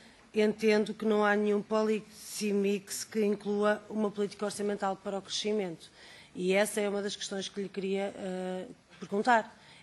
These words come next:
É como é que prevê, eh, a inclusão, eh, de uma política orçamental para o crescimento num contexto de austeridade e de alargamento da recessão, uma vez, como já referi,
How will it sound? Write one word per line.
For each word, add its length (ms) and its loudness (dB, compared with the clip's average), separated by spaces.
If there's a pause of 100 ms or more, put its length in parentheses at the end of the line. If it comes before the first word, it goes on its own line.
É 80 -8
como 240 0
é 80 4
que 120 -10
prevê, 600 0 (180)
eh, 600 -6
a 40 -4
inclusão, 760 2 (420)
eh, 520 4
de 160 0
uma 180 4
política 800 -2
orçamental 640 2
para 140 -2
o 40 -4
crescimento 460 0
num 100 4
contexto 340 0
de 40 4
austeridade 640 4
e 100 -2
de 60 0
alargamento 760 2
da 180 -6
recessão, 480 -6 (180)
uma 180 -2
vez, 280 2
como 260 0
já 120 0
referi, 380 0